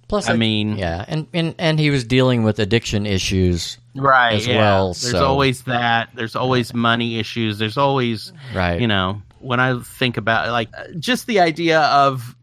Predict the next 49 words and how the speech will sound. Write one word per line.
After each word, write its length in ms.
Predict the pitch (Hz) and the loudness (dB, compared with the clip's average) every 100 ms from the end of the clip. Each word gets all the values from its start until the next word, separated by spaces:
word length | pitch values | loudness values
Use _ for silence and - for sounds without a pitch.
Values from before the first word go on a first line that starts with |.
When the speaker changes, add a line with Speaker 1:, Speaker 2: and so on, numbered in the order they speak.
| - | -8
Speaker 2:
being 300 | 147 156 151 | -2 0 2
i-, 140 | 151 120 - | 0 -2 -2
in, 440 | 151 143 139 127 - | 0 0 0 -4 -6
you 120 | 139 | -2
know, 120 | 123 | 0
when 140 | 131 147 | 0 2
you're 200 | 175 143 | 4 2
a 60 | |
struggling 640 | 123 - 151 151 143 131 113 | 0 -2 0 2 0 -2 0
band 360 | 113 107 107 | 0 0 0
and 220 | 110 120 113 | -2 -6 -4
being 240 | 139 139 | -2 0
on 160 | 135 135 | 0 0
the 80 | 117 | -2
road 340 | 131 135 127 | 0 2 2
in 120 | 117 | 0
a 40 | 104 | 0
van 360 | 120 120 123 | 0 2 2
with 100 | 107 | -2
the 80 | - | -6
same 280 | - 120 117 | -4 -2 0
guys 400 | 113 120 123 117 | 0 0 -2 -6
for 160 | - 104 | -8 -2
months 280 | 104 104 | -2 -2
on 200 | 107 101 | 0 0
end 160 | 104 101 | -2 -4
just 240 | - 208 - | -6 -8 -4
seems, 320 | 226 185 - - | -4 -4 -6 -4
I'm 100 | 285 | -2
just 160 | 185 | -2
like, 120 | 147 127 | -2 0
"Oh, 80 | 240 | 2
I 120 | 156 | 4
don't 160 | 147 160 | 4 0
think 160 | 127 | -4
I 60 | 127 | -4
could 200 | 151 - | -4 -4
take 300 | 240 311 - | -2 -2 0
that. 240 | 107 87 - | 0 0 0
I 80 | |
don't 180 | 247 247 | 0 -2
care 340 | - 147 147 156 | 2 4 4 4
how 220 | 156 254 | 4 2
famous 640 | - 123 113 120 - - - _ | 0 -2 0 -2 -4 -10 -14 _
<laughs> 640 | - - _ _ - 214 | -4 -4 _ _ -10 -6
I 120 | - 147 | 0 2
was 180 | 147 | 2
gonna 240 | 131 143 127 | 0 0 0
get. 500 | 98 120 104 - | 0 -2 -2 -6